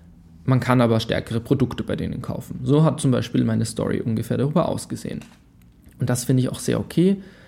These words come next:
und das finde ich auch wichtig. Man kann dann auch in Kontakt bleiben und natürlich wäre es dann fair vom Unternehmen, wenn Budget da ist und wenn die vorige Zusammenarbeit sozusagen halbwegs nett war,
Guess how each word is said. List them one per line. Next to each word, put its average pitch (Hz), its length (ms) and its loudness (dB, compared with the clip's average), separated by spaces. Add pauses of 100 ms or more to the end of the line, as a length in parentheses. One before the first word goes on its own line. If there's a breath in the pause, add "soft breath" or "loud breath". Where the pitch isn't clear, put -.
(400 loud breath)
und 139 220 0 (400)
das 123 220 0
finde 127 240 2
ich 123 140 -4
auch - 200 -16
wichtig. - 340 -4
Man 127 140 2
kann 135 160 2
dann 131 120 2
auch - 100 -6
in 117 100 -2
Kontakt 120 440 -6
bleiben 131 420 0 (580 loud breath)
und 131 360 0 (760)
natürlich 156 500 4
wäre 123 220 2
es 123 140 -2
dann 120 140 -2
fair 120 300 0
vom 139 140 -2
Unternehmen, 120 600 0
wenn 113 180 0
Budget - 440 -6
da 117 220 0
ist 135 280 -2
und 123 220 0
wenn 117 160 0
die 110 320 0 (460 loud breath)
vorige 123 420 0
Zusammenarbeit 117 800 0
sozusagen 113 480 -2
halbwegs 110 420 -2
nett 127 240 -2
war, 127 300 0